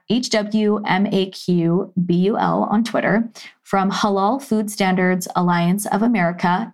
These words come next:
H F S A A, or hafsa, for his opinion. Sheikh Hamza said that he avoids Subway as a rule altogether due to, open quote, "contamination issues. One set of gloves easily touches pork and lettuce several times alternatingly.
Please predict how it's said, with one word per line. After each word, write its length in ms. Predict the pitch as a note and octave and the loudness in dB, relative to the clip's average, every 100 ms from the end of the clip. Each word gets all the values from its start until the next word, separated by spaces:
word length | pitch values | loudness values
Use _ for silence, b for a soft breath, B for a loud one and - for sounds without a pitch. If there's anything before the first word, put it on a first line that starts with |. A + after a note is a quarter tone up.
| - | -2
H 240 | G#3+ A#3+ - | -2 0 -2
F 280 | F#3+ G#3 - - | -2 -4 -6 -4
S 200 | F#3+ G3 | -4 -2
A 440 | G#3 G#3+ F3+ E3+ F#3+ | -2 0 0 0 0
A, 40 | |
or 360 | - E3+ G#3+ A3 | 0 0 -2 -4
hafsa, 600 | - F#3+ - D#3 E3+ G#3 B B | -4 -4 -2 -2 -2 -4 B B
for 140 | - G3+ | -4 0
his 200 | G#3 G3+ | 2 0
opinion. 600 | G#3 F3 - A1 G#3 B B B B | 0 0 0 -2 -4 B B B B
Sheikh 260 | - C#4+ - | -2 -2 0
Hamza 340 | C#4 C4 C4+ | 0 0 0
said 260 | C#4 A#3 G#3 | 0 -2 0
that 140 | G#3+ | -2
he 140 | G#3 C4 | 0 0
avoids 360 | A3+ G#3+ A3 | 2 0 0
Subway 340 | - F#3 F#3 F3+ | 0 2 0 0
as 160 | F3+ F#3 | 0 2
a 80 | |
rule 340 | F#3 B3 B3+ A#3 | 2 2 2 0
altogether 640 | G#3 G#3+ B3+ G3+ E3+ F3+ | 0 0 0 0 2 0
due 220 | F3+ F#3 | 0 0
to, 280 | G3+ F#3+ F#3+ G3+ | 0 0 0 0
open 240 | A3+ C4 | 0 0
quote, 260 | B3+ G3+ - | 0 -2 -2
"contamination 680 | G#3 F3+ D#3+ G#3 C#4 G3 | -2 0 0 0 0 -2
issues. 440 | E3+ F3 - - - _ _ _ _ _ _ | -2 -2 -4 -8 -12 _ _ _ _ _ _
One 220 | F3+ G3+ | 0 0
set 140 | B3 D#4 | 0 -2
of 140 | D4+ | -2
gloves 400 | B3 A3+ A3+ A3 - | 0 0 -2 -4 -2
easily 340 | G#3+ G#3 A#3+ | 0 0 0
touches 320 | A#3+ B3 C4 | 0 -2 -2
pork 300 | - G3+ G#3 | 0 -2 2
and 100 | A3+ | 0
lettuce 320 | F#3 F3+ F#3 | 2 2 0
several 400 | - F#3 F3+ A3+ | -2 -2 0 0
times 380 | A#3+ G#3 F#3+ G3 | 0 0 0 -2
alternatingly. 960 | - E3+ F3+ A3 F#3+ E3+ D#3+ A2 F3+ | 0 -2 0 0 0 0 -2 -2 -4